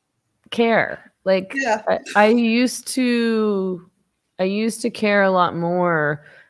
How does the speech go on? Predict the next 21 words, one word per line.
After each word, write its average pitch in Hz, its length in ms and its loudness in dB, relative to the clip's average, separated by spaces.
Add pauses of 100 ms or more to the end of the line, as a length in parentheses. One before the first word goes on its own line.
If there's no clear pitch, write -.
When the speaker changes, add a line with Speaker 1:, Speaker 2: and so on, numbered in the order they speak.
(260)
Speaker 1:
about, 160 1040 2 (640)
I 180 80 2
didn't 220 340 4
wanna 202 260 2
piss 185 520 -2
off 165 560 4
the 170 100 0
radical 156 460 0
feminists, 147 720 -8
um, 147 420 -2
Speaker 2:
Mm-hmm. 143 80 -4
Speaker 1:
because 165 400 -4
I 165 180 -2
thought 165 360 -2
of 165 160 -6
the 165 100 -4
radical 156 400 -2
feminists 151 560 -6
kind 151 280 -6
of 143 280 -2
as 147 340 -4